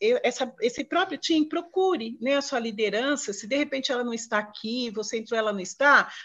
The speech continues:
procure um dos pastores, presbíteros, líderes que está aqui, porque aí vai saber entender o que eu tô dizendo,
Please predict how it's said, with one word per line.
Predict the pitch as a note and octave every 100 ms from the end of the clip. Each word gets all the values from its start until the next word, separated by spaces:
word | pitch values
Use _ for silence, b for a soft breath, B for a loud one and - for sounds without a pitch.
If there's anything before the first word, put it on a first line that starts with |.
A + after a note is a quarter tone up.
| -
procure | C4 C4 F4+ F4 E4+
um | E4
dos | D4+
pastores, | - C#4 - A3+ A#3 A3+ A3+
presbíteros, | G#3+ F#3 A#3 A3+ G#3+ G3+
líderes | C4 C#4 B3
que | -
está | E4 - E4
aqui, | F4 - B3+ B3+ B B -
porque | B3+ C4+
aí | C#4
vai | C#4+ D4
saber | D4+ B3 C#4+
entender | D4+ E4+ G#4 C4+ F#3+
o |
que | G#3
eu | G3+
tô | G3
dizendo, | F#3+ F#3+ F#3 B3+ F#4+